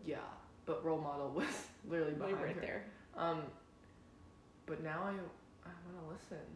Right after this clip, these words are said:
Speaker 1: to see if it's good. I feel like it's gonna be, like,
Speaker 2: It's not, I feel like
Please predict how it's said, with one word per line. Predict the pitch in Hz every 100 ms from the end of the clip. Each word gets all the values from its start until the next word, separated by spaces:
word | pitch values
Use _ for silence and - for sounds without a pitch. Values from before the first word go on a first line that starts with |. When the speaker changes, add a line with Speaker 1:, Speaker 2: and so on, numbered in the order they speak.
| 175 -
Speaker 1:
to | 185
see | - 156
if | 156
it's | 156 - -
good. | - - - - - - 170
I |
feel | 175 202
like | 214 214
it's | 214
gonna | - 175
be, | 160 156
like, | 151 139 -
Speaker 2:
It's | 285 - 269
not, | 320 214 185 - -
I | 233
feel | 240 262 277
like | 320 302